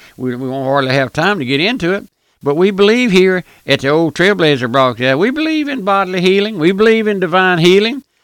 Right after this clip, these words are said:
All bodily healing that is of God is divine, whether it's in direct answer to prayer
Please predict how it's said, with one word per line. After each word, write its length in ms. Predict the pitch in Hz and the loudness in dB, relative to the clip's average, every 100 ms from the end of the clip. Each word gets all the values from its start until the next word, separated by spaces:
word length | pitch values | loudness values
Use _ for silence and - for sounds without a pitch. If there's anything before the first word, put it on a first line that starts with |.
| _ - | _ -2
All 380 | 127 190 269 247 | 4 8 8 8
bodily 400 | 160 156 143 135 | 8 8 6 4
healing 400 | 156 156 143 131 - - | 4 2 2 -2 -10 -4
that 200 | 143 135 | 2 2
is 160 | 131 | 2
of 180 | 120 107 | 0 -4
God 340 | 117 180 208 135 | 0 2 2 0
is 140 | 113 | -2
divine, 720 | 95 92 107 185 226 226 202 _ _ _ _ | -4 -2 0 0 -2 -10 -14 _ _ _ _
whether 240 | - 156 139 | 0 2 2
it's 220 | 120 135 | 0 -2
in 280 | 127 110 104 | -4 -4 0
direct 460 | 143 156 151 135 | 4 4 2 2
answer 320 | 135 151 139 | 2 2 2
to 160 | 117 117 | -2 -4
prayer 480 | - 135 175 233 | 0 2 2 0